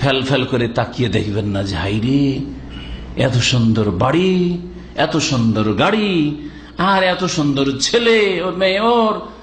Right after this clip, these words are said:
আর এত তার জাঁকজমক।" আর এই এত তার প্রভাব, ওসব কিছু দেখবেন না। আল্লাহ যা আমাকে দিন, আলহামদুলিল্লাহ। সবচেয়ে বেশি অভাবমুক্ত হয়ে যাবেন যদি আল্লাহ যা ভাগ্যে জোর তাতে রাজি হইতে পারেন,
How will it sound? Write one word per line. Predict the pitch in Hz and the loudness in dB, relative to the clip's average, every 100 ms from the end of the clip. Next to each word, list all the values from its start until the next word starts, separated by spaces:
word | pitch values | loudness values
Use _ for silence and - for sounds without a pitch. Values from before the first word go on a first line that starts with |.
| - | -8
আর | - 226 226 220 214 | 0 4 4 4 2
এত | 220 214 220 | 0 0 -2
তার | 208 208 190 196 185 175 151 | -2 2 2 2 2 2 2
জাঁকজমক।" | 170 170 139 175 208 233 220 185 147 - - - | 0 0 0 0 2 2 2 2 0 -4 -16 -4
আর | 202 214 | 0 0
এই | 226 269 247 190 202 | 0 0 0 0 -2
এত | 202 | 0
তার | 208 196 165 | -2 0 -2
প্রভাব, | 175 190 226 269 247 294 | -2 0 2 4 2 0
ওসব | 294 320 | -4 -4
কিছু | - - 330 | -6 -2 0
দেখবেন | 185 120 113 | 0 -2 -6
না। | 95 - - - - | -8 -10 -18 -10 -2
আল্লাহ | 160 143 131 | 2 2 2
যা | 131 | 0
আমাকে | 127 120 127 | -2 -2 -2
দিন, | 127 135 | 0 0
আলহামদুলিল্লাহ। | 117 113 196 120 90 85 85 90 - - - - - - | 0 -2 0 0 -2 -4 -6 -6 -12 -20 -20 -16 -8 -2
সবচেয়ে | 240 233 240 233 | 0 0 0 0
বেশি | 226 208 | 0 2
অভাবমুক্ত | 180 185 175 170 170 | 2 2 0 -4 -2
হয়ে | 147 143 | 0 2
যাবেন | 120 127 143 - - - - | 0 -2 -4 -4 -10 -14 -10
যদি | 120 120 147 | -6 -4 -2
আল্লাহ | 113 120 117 113 | -2 -2 0 0
যা | 113 | 0
ভাগ্যে | 113 117 113 | 0 -2 -2
জোর | 117 120 113 | -2 -2 -2
তাতে | 113 113 | -4 -2
রাজি | 92 92 | -4 -4
হইতে | 101 90 | -4 -6
পারেন, | 82 80 | -8 -10